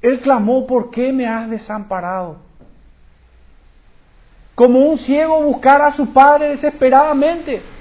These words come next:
"¿Dónde estás?". Buscando a tientas: "¿Dónde estás?". Así fue su oración.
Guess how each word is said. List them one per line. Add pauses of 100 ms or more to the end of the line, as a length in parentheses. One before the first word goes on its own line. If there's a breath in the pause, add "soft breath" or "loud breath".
(160)
"¿Dónde
estás?". (360)
Buscando
a
tientas:
"¿Dónde
estás?". (2500)
Así
fue
su
oración.